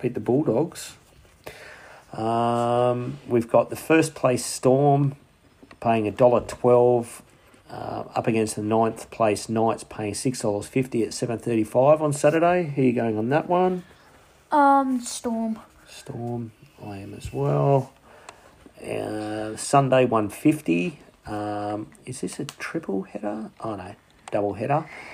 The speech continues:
Speaker 1: Uh, it's Warriors thirteenth paying three dollars twenty-five up against the second place Panthers paying a dollar thirty-five.
Speaker 2: Who did they pick in the halves? Matt Burton, Tyrone May.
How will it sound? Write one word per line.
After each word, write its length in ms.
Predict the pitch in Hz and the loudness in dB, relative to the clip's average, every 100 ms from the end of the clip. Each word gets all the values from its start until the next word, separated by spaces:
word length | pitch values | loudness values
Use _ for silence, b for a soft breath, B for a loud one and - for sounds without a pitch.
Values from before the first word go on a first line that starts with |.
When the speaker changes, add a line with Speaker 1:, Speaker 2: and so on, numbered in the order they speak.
| B B | B B
Speaker 1:
Uh, 380 | - 101 101 104 | -8 -4 -2 -2
it's 140 | - - | -4 4
Warriors 400 | 139 143 123 - | 6 6 2 0
thirteenth 720 | 135 120 - 127 143 - - - | 0 0 0 -2 -4 -8 -20 -8
paying 340 | 117 113 110 | -4 -2 -4
three 220 | - 131 | -4 0
dollars 240 | 123 113 107 | 0 0 -4
twenty-five 640 | - 110 - 139 143 - - | -6 -6 -4 0 2 2 0
up 160 | 120 | -4
against 340 | 117 117 107 - | -2 -4 -6 -10
the 80 | |
second 340 | 104 135 - 113 | -6 -4 -4 -6
place 380 | - 110 101 - | -4 -4 -4 -8
Panthers 500 | - 139 143 143 143 | -4 -2 0 -2 -4
paying 320 | - 117 104 | -4 -4 -2
a 40 | |
dollar 260 | 101 107 98 | -2 0 -2
thirty-five. 1160 | - - 139 160 151 165 160 165 165 160 - - 254 | -4 0 2 2 0 0 2 2 2 -2 -8 -18 -10
Speaker 2:
Who 420 | 285 320 320 285 | -8 -6 -6 -8
did 220 | - 269 - | -10 -14 -12
they 180 | - - | -14 -16
pick 320 | - 302 285 302 | -18 -18 -14 -10
in 160 | 277 | -8
the 160 | 254 247 | -8 -10
halves? 640 | - 247 - - - 269 | -14 -14 -12 -12 -14 -12
Matt 220 | 247 240 240 | -8 -8 -8
Burton, 300 | 226 - 254 | -10 -10 -14
Tyrone 380 | 269 294 285 - | -12 -12 -14 -16
May. 300 | - - | -18 -18